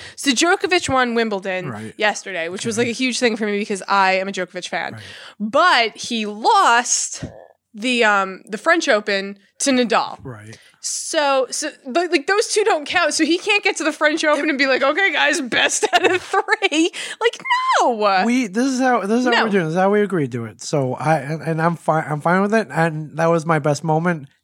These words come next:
Speaker 2: You're not taking it away from
Speaker 1: Oh,
Speaker 2: me.
Speaker 1: Joe, Joe Peterson says, "Need
Speaker 2: Yeah,
Speaker 1: one more,
Speaker 2: uh,
Speaker 1: needs
Speaker 2: yeah.
Speaker 1: to play one more game of beer pong to determine
Speaker 2: Well,
Speaker 1: the winner."
Speaker 2: we will in two thousand fifteen. We didn't have time to play exact three. We got kicked out.
Speaker 1: Well, why don't you be quieter?
Speaker 2: You can't be quieter. What, were we playing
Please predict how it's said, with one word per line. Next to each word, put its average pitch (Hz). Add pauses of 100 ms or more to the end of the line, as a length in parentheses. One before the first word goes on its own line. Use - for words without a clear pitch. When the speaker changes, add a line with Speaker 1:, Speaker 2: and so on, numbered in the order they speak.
Speaker 2:
You're 147
not 160
taking 165
it 160
away 151
from -
Speaker 1:
Oh, 247
Speaker 2:
me. 202
Speaker 1:
Joe, 285
Joe 262
Peterson 233
says, 196
"Need 214
Speaker 2:
Yeah, 196
Speaker 1:
one 285
more, 302
Speaker 2:
uh, -
Speaker 1:
needs 254
Speaker 2:
yeah. 262
Speaker 1:
to 262
play 262
one 247
more 240
game 220
of 208
beer 196
pong 185
to -
determine 185
Speaker 2:
Well, 185
Speaker 1:
the -
winner." 226
Speaker 2:
we 294
will 339
in 180
two 190
thousand 185
fifteen. 220
We 214
didn't 254
have 240
time 254
to 220
play 190
exact 151
three. 170
We 196
got 196
kicked 208
out. 269
Speaker 1:
Well, 403
why 370
don't 392
you 370
be 359
quieter? 330 (100)
Speaker 2:
You 226
can't 392
be 294
quieter. 160 (1200)
What, 226
were 220
we 226
playing 220